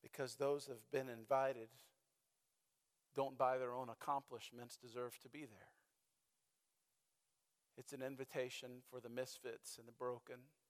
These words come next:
and the beat up and the sinful and those that have a lot of baggage and skeletons in the closet. Those are the ones that go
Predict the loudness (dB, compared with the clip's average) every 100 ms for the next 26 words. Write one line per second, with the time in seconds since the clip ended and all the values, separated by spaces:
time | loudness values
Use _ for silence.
0 | _ _ _ _ _ _ _ _ _ _
1 | _ _ _ _ _ -16 -14 -6 -4 0
2 | -2 -2 -12 -20 _ _ _ _ _ _
3 | _ _ _ _ _ _ _ _ _ _
4 | _ _ -20 -20 _ _ _ _ _ _
5 | _ -6 -4 -2 0 0 0 0 2 4
6 | 4 2 -2 0 0 0 -4 -2 2 2
7 | 0 -2 4 8 8 4 -6 -8 -12 -16
8 | -10 -2 0 2 0 -6 -10 -10 -10 -2
9 | 0 0 -4 -18 _ -20 _ _ _ _
10 | _ _ _ _ _ _ _ _ _ _
11 | _ _ _ _ _ _ _ _ _ _
12 | 4 4 4 -4 -6 -4 -6 -8 -14 -8
13 | -6 -6 -10 -16